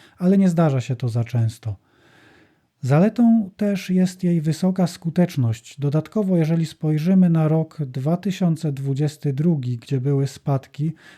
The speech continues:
w zasadzie nie było sygnałów wejścia. Do gry na spadki mam analogiczną strategię, gdzie sprzedaję credit call spready, jednak nie jest ona tak efektywna jak handel na wzrosty.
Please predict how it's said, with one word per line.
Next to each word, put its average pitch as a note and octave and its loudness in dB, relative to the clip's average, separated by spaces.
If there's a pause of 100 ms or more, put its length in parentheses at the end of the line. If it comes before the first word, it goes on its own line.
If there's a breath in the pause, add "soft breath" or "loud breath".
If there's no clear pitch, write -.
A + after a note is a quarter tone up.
(100)
w C#3+ -6
zasadzie F3 0
nie F3 4
było F#3 2
sygnałów D#3 -2
wejścia. B2+ -2 (1200 soft breath)
Do C#3 -2
gry F#3 2
na G3 4
spadki G3 -2
mam D#3+ 2
analogiczną D#3+ 0
strategię, D3+ 0
gdzie C3+ -4
sprzedaję D3+ -2
credit F3 0
call D#3+ 0
spready, C#3 -2
jednak E3 -2
nie F3 2
jest F#3+ -4
ona D#3+ 0
tak D#3 -4
efektywna D3+ 0
jak C#3+ 0
handel C3 0
na B2 2
wzrosty. A2+ -6